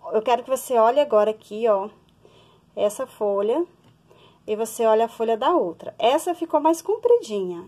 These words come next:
Eu coloquei uma carreirinha dessa daqui, ó, a mais, como eu disse. E essa ficou menorzinha. Aí, vou, deixa eu ver se dá pra pôr as duas igual, ó. Aqui, ó. Aí, você decide. Você quer ela menor, você quer ela maior,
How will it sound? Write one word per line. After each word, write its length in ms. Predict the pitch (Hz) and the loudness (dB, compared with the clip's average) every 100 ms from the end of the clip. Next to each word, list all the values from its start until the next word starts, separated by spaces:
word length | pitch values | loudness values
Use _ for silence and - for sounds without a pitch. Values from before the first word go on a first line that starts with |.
| - | -12
Eu 80 | |
coloquei 480 | 202 226 226 247 214 - | -2 -2 0 0 0 -2
uma 220 | 247 302 | -4 -4
carreirinha 500 | 294 262 220 226 226 | -2 -2 0 -2 0
dessa 340 | 202 226 277 | 2 2 0
daqui, 460 | 254 254 - 226 226 | -4 -4 -10 -4 0
ó, 180 | 202 214 | 0 -2
a 160 | - | -4
mais, 240 | 220 196 202 | -4 -4 -4
como 240 | - 226 | -6 -6
eu 60 | 254 | -8
disse. 480 | 208 180 - - _ _ _ - - _ | -12 -16 -18 -20 _ _ _ -20 -20 _
E 80 | - | -2
essa 220 | 240 226 | 0 0
ficou 300 | 247 247 254 | -6 -6 -4
menorzinha. 760 | 247 247 311 359 - 190 180 175 _ - - - - | -4 -2 0 0 -4 -10 -10 -16 _ -20 -20 -16 -2
Aí, 200 | 233 247 | 0 2
vou, 200 | 269 269 | -2 -4
deixa 280 | 240 233 | -6 -6
eu 40 | 233 | -8
ver 100 | 220 | -8
se 200 | - 196 | -10 -12
dá 120 | 202 | -12
pra 140 | 202 | -12
pôr 200 | 202 208 | -16 -12
as 100 | 196 | -12
duas 360 | 196 202 190 190 | -12 -18 -18 -20
igual, 460 | 202 - - - - | -20 -18 -16 -16 -20
ó. 160 | - | -20
Aqui, 200 | _ 196 | _ -14
ó. 80 | 170 - _ _ _ _ - _ _ _ | -14 -16 _ _ _ _ -20 _ _ _
Aí, 200 | - 220 | 0 0
você 320 | 240 285 - 294 | 2 -2 0 2
decide. 680 | 330 - 349 240 190 202 - - | 2 0 -4 -4 -8 -12 -14 -8
Você 240 | 220 226 | -8 -6
quer 120 | - | 0
ela 120 | 214 208 | 2 2
menor, 680 | 202 202 220 269 311 359 359 - | 0 2 2 4 4 2 -2 -8
você 240 | 226 240 | -8 -8
quer 120 | 233 | -2
ela 140 | 220 220 | 2 2
maior, 520 | 226 220 196 170 | 0 -2 -4 -8